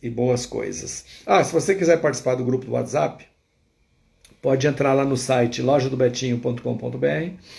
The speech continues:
Tem um Q R Code lá, você captura, você já tá inscrito no grupo. São dicas semanais que eu mando, tá? É, <clears throat> ah, inclusive editei um vídeo aqui só de iscas pequenininhas que vocês vão receber essa semana ainda,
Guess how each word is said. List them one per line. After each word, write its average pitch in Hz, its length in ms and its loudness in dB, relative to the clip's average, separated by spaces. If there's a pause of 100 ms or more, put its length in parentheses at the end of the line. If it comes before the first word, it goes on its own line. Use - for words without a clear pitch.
(380)
Tem 143 100 -4
um 135 60 -4
Q 143 100 2
R 139 180 4
Code 139 280 2
lá, 143 80 0
você 151 140 -6
captura, 170 440 -2
você 175 120 -4
já 170 100 -2
tá 170 140 0
inscrito 165 480 0
no 170 100 -2
grupo. 135 340 -2 (760)
São 190 220 0
dicas 196 300 4
semanais 151 560 4
que 151 100 0
eu 135 80 2
mando, 113 420 0 (220)
tá? 165 260 -10 (960)
É, 131 100 6
<clears throat> 151 260 2
ah, 156 420 2
inclusive 123 400 0
editei 160 320 2
um 147 140 2
vídeo 123 380 0
aqui 139 200 -4
só 165 220 0
de 170 140 -2
iscas 170 300 -2
pequenininhas 127 840 -4 (840)
que - 80 -8
vocês 120 300 0
vão 127 100 2
receber 127 380 2
essa 120 180 0
semana 139 440 -2
ainda, 117 360 -8